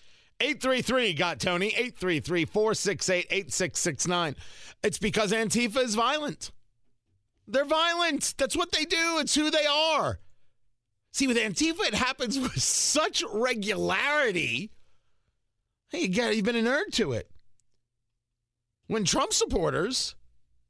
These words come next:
do it, you're like, "Wow." 'Cause it is, it is shocking and surprising. For sure. Uh, the, uh, mayor is out to, to dinner,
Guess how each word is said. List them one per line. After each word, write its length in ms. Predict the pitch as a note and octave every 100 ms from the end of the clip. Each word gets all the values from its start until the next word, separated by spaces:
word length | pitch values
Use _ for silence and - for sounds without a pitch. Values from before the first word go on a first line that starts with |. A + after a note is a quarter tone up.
| _ _ _ _ _ _ - D3
do 220 | C#3 F3
it, 160 | A3 G#4 - - - -
you're 120 | E3
like, 160 | G3 D3+
"Wow." 1000 | D3 E3+ A3+ C#4+ D4 C4+ G#3+ B2 G2+ - - - - _ _ _ _ _
'Cause 140 | - D3+
it 60 |
is, 200 | G#3 D3+ -
it 120 | E3+
is 120 | F#3+
shocking 500 | - E3+ D3+ - A2+
and 80 | F#2
surprising. 540 | - A2+ C3 B2 - - - - _ _ _ _ _ _ _ _ _
For 100 | -
sure. 420 | B2+ - F#3+ A2+ - - -
Uh, 220 | B2+ B2 -
the, 420 | B2 B2 A2 G2+
uh, 200 | F#2+ F2
mayor 360 | A2 C3 D3+ D3
is 460 | - G#2+ F#2+ - - A#2
out 340 | D3+ - -
to, 200 | - G#2+ -
to 100 | -
dinner, 580 | D2+ C#2 G#2 D3 G3